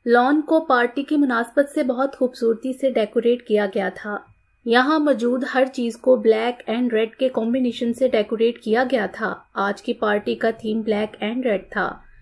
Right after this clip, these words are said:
यहाँ पर आए मेहमान इस डेकोरेशन से मुतासिर हुए बगैर नहीं रह सके थे। कोई भी ज़ीनफ्स पार्टी प्लानर्स के काम को सराहे बगैर न रह सका था। आयशा के घर का लॉन बहुत खूबसूरत था।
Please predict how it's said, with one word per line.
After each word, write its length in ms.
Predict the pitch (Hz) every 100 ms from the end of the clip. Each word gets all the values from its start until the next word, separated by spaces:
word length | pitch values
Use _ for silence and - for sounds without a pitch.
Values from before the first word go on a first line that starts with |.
| - -
यहाँ 280 | 254 294 320
पर 120 | 330
आए 300 | 302 247 262
मेहमान 460 | 277 277 247 233 269
इस 140 | 269
डेकोरेशन 580 | 233 226 247 233 226 262
से 140 | 262
मुतासिर 500 | 269 254 214 214 269
हुए 260 | 254 226 240
बगैर 380 | 254 208 220 226
नहीं 260 | 226 233
रह 120 | 294 285
सके 340 | 254 - 202 226
थे। 160 | 190 - _ - - -
कोई 280 | 262 285 294
भी 200 | 311 302
ज़ीनफ्स 560 | 240 247 233 247 247 -
पार्टी 360 | 226 233 277
प्लानर्स 480 | 285 254 226 247 277
के 120 | -
काम 300 | 269 233 226
को 160 | 233 262
सराहे 440 | 269 220 220 247
बगैर 360 | 247 233 220 220
न 80 | 233
रह 180 | 302 285
सका 340 | - 220 202
था। 460 | - 202 185 - -
आयशा 340 | 196 202 233 220
के 160 | 240
घर 220 | 208 208
का 160 | 190 226
लॉन 280 | 214 202 214
बहुत 280 | 214 233 240
खूबसूरत 480 | 262 - 208 196 233
था। 220 | 202 -